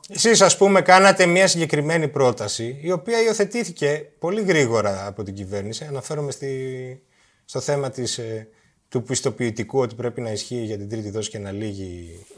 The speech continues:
έξι μήνες μετά τη δεύτερη. Ε,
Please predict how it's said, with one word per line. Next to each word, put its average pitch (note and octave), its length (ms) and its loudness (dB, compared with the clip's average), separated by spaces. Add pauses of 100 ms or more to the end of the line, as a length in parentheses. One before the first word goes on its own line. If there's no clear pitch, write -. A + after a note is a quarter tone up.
έξι G#2 240 -10
μήνες G2 180 -10
μετά F#2 220 -12
τη F#2+ 80 -14
δεύτερη. G2+ 500 -12 (640)
Ε, E3+ 240 -10